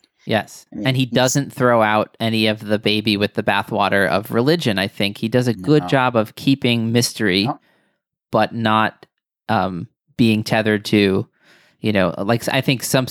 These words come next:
Speaker 1: a lot of even scientists can't untether themselves from religion.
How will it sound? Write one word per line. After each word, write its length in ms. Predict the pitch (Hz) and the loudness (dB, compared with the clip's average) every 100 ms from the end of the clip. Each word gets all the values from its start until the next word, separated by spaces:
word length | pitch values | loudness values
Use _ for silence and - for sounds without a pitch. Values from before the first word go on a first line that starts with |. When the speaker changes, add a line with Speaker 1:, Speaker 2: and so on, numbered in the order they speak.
| - | -4
Speaker 1:
a 100 | 113 | -2
lot 200 | 110 117 | 0 2
of 80 | 107 | 0
even 220 | 113 107 | 0 0
scientists 760 | - 104 113 110 104 101 - - | 0 0 -2 0 -2 -2 -10 -20
can't 360 | - - 110 90 _ | -8 -2 -2 -2 _
untether 540 | 107 107 - 110 107 101 | -2 -2 0 0 0 0
themselves 560 | 101 - 101 101 - | -4 0 0 0 -4
from 220 | - 104 | -4 -2
religion. 500 | 98 98 101 117 131 | -2 -2 0 0 -2